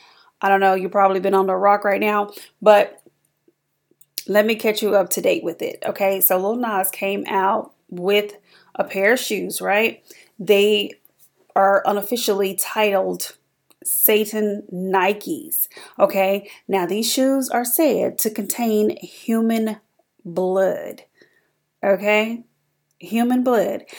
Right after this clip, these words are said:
Now, let me put this out here that on the date of release, it is reported by C N N that they sold out in under a minute. There were six hundred and sixty-six shoes that were manufactured that were,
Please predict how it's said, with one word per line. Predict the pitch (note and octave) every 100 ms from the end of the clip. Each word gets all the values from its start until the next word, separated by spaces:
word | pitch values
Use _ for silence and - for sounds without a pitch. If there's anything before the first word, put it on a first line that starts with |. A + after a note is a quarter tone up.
| - -
Now, | G#3 F#3+ F#3+ F#3+ -
let | F#3+ F#3+
me |
put | G#3+ A3
this | G#3 G#3
out | F#3+ F#3
here | G#3 F#3+ F#3 F#3 - _
that | G3 F#3+ F#3+ -
on | F#3+
the | F#3+
date | F3 F#3+ G#3+ -
of | F#3+ F#3
release, | F3+ F#3 A3+ - - - - -
it | G3
is | F3+ -
reported | - A#3+ B3+ A3+
by | G3
C | G3 - G3+
N | G3+
N | G3+ F#3 F#3 F3+ - - -
that | F3 E3+ G#3 G#3+ - -
they | F3+ G#3+
sold | G#3 - G3+ G3 F#3+ - -
out | G#3 G3 - -
in | G3+ -
under | G3 G3+ G3 G3+
a | -
minute. | F#3+ F3+ G3 G#3+ G3+ - - - - -
There | G#3 G3
were | G3 F#3+ -
six | - B3 -
hundred | A#3+ A3
and | G#3
sixty-six | - A3+ - G3+ G#3 G#3
shoes | - G#3+ G#3
that | - F#3
were |
manufactured | F3 E3+ F3 - C4+ C4+ - C4 B3+ - - - -
that | G#3 -
were, | F3+ F#3+ F#3+ F#3+ F#3+